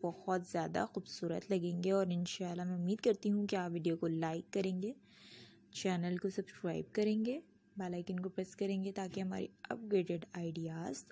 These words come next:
आप तक पहुँचते रहें और आपको आइडियाज़ वीडियोज़ पसंद आते रहें। वेस्टर्न तमाम कलेक्शन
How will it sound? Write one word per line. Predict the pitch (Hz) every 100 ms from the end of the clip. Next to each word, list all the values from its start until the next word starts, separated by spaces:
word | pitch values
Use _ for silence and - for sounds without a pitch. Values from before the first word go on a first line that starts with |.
| -
आप | 175 - -
तक | 180 202 -
पहुँचते | 170 160 - -
रहें | 170 165 180 208 - - - - - - -
और | 185 175 170
आपको | 170 165 - 214 240
आइडियाज़ | 226 170 170 165 156
वीडियोज़ | 165 160 165 170 233 - -
पसंद | 175 165 156
आते | 160 -
रहें। | 175 180 233 - - - - - - - - - - - - - - - - - - - - - - - - - - - - - - - - -
वेस्टर्न | 240 233 330
तमाम | 339 302 247 247
कलेक्शन | 269 269 254 262